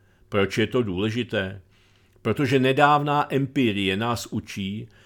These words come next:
že klimaaktivisté si osvojili velmi kreativní a drzou taktiku násilného vynucování dekarbonizačních opatření skrze soudy,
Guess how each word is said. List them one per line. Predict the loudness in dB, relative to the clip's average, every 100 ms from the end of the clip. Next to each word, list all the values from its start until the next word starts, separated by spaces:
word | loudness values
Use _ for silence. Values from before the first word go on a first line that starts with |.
| _
že | -4 0 0
klimaaktivisté | 2 0 0 -2 -6 -6 -6 -6 -8 -8 -8
si | -4 -6
osvojili | -4 -6 -4 -2 0 0 0
velmi | 0 -2 -2 -4
kreativní | -2 0 0 -2 -6 -4 -6 -6
a | -4 -2
drzou | 2 2 2 0 0
taktiku | -2 -6 -4 -6 -4 -2
násilného | 0 -2 -2 -4 -2 -4 -4 -2
vynucování | -2 -4 -4 -2 0 0 -2 0
dekarbonizačních | -2 0 -4 -2 -4 -4 -6 -10 -10 -10 -8
opatření | -6 -6 -6 -8 -6 -6
skrze | -6 -6 -4 -6
soudy, | -2 -4 -4 -8 -12